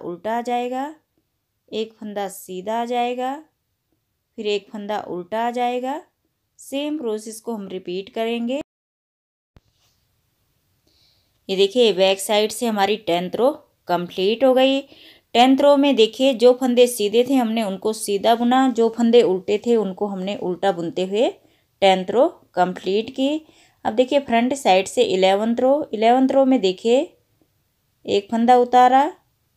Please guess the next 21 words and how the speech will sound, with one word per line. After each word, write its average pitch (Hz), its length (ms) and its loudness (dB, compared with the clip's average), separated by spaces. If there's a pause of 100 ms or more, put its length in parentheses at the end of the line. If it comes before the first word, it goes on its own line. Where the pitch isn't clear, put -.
(100)
और 208 220 0
फिर 262 120 -4 (100)
तीन 269 300 4
फंदे 254 400 0 (340)
सीधे 214 400 2
बुने, 160 260 -6 (680)
धागा 196 260 4
अपनी 214 280 -2
साइड 262 380 2
किया 294 280 2 (720)
और 220 120 0
देखिए, 277 260 2
नेक्स्ट 277 320 4
हमने 294 220 2 (100)
पांच 247 360 2
फंदे 233 400 0 (180)
सीधे 254 400 4
बुनने, 175 440 -2 (1800)
एक, 202 540 0 (1080)
दो, 190 640 -2 (1300)
तीन, 202 480 0